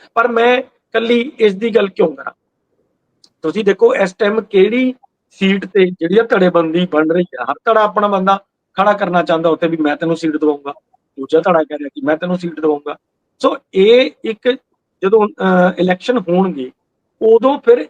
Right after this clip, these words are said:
ਇਹੀ ਜਦੋਂ ਇੱਕ ਦੂਜੇ ਦੀਆਂ ਟੰਗਾਂ ਖਿੱਚਣਗੇ ਤਾਂ ਉਹਦਾ ਨਤੀਜਾ ਦੋ ਹਜ਼ਾਰ ਬਾਰਾਂ ਵਾਲਾ ਹੋਊਗਾ, ਜਦੋਂ ਪੂਰੀ ਤਰ੍ਹਾਂ ਤਿਆਰ ਸੀ ਮੈਦਾਨ, ਅਹ, ਕਿ ਕਾਂਗਰਸ ਦੀ ਸਰਕਾਰ ਲਗਭਗ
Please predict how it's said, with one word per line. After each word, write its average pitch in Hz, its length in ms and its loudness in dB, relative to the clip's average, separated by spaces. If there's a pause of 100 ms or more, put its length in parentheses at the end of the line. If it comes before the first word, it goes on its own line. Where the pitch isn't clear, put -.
(140)
ਇਹੀ 208 280 0
ਜਦੋਂ 240 240 4
ਇੱਕ 214 140 -6
ਦੂਜੇ 202 240 -2
ਦੀਆਂ 202 200 0
ਟੰਗਾਂ 185 300 -4
ਖਿੱਚਣਗੇ 185 540 -2 (340)
ਤਾਂ 202 80 -2 (100)
ਉਹਦਾ 196 280 2
ਨਤੀਜਾ 202 460 -4
ਦੋ 160 420 2
ਹਜ਼ਾਰ 156 280 0 (120)
ਬਾਰਾਂ 139 320 -2
ਵਾਲਾ 143 220 -4
ਹੋਊਗਾ, 147 520 -6 (480)
ਜਦੋਂ 175 240 0 (100)
ਪੂਰੀ 262 280 0
ਤਰ੍ਹਾਂ 214 220 0 (140)
ਤਿਆਰ 180 360 2
ਸੀ 180 320 -10 (360)
ਮੈਦਾਨ, 156 500 2
ਅਹ, - 720 -2
ਕਿ 185 380 0
ਕਾਂਗਰਸ 170 520 0
ਦੀ 175 240 -4 (400)
ਸਰਕਾਰ 185 520 -2
ਲਗਭਗ 190 600 0